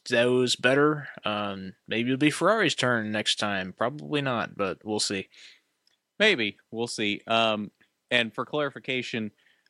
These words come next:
Speaker 2: it's a hundred and ten points, the gap from Max to Checo in the points. That's over four races.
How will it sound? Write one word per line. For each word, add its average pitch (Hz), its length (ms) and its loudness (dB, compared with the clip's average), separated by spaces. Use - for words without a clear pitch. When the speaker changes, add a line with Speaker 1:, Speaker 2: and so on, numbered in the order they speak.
Speaker 2:
it's 120 140 0
a 120 80 2
hundred 156 280 0
and 117 120 -6
ten 131 300 -4
points, 104 400 -6
the 107 80 -4
gap 104 300 0
from 104 200 -8
Max 107 340 -4
to - 100 -20
Checo 104 480 -4
in 101 60 -10
the 101 60 -10
points. 101 600 -10
That's 139 300 2
over 165 380 -2
four 147 380 -2
races. 120 680 -4